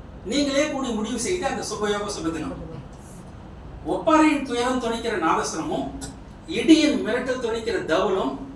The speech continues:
சேர்ந்து கும்மாளமிட்டு அடங்கியதற்கு பிறகான நாட்களில் நான் என்னுடைய எழுதுகோலை வீசிவிட்டு உன் கரண்டியை கையில் எடுத்தேன். என் ஓவிய தூரிகையை தூக்கி தூர போட்டு விட்டு உன் தொடக்கத்தை பிடித்தேன்.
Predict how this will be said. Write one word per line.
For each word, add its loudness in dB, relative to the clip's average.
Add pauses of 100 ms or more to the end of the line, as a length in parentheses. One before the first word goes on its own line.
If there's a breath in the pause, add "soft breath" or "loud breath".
(180)
சேர்ந்து 6
கும்மாளமிட்டு 4
அடங்கியதற்கு 0
பிறகான 0
நாட்களில் -2 (300)
நான் 6
என்னுடைய 2
எழுதுகோலை 2
வீசிவிட்டு -2
உன் -4
கரண்டியை 0
கையில் -8
எடுத்தேன். -14 (1120)
என் 2
ஓவிய 10
தூரிகையை 0
தூக்கி -8
தூர 0
போட்டு -2
விட்டு 0
உன் -4
தொடக்கத்தை -4
பிடித்தேன். -12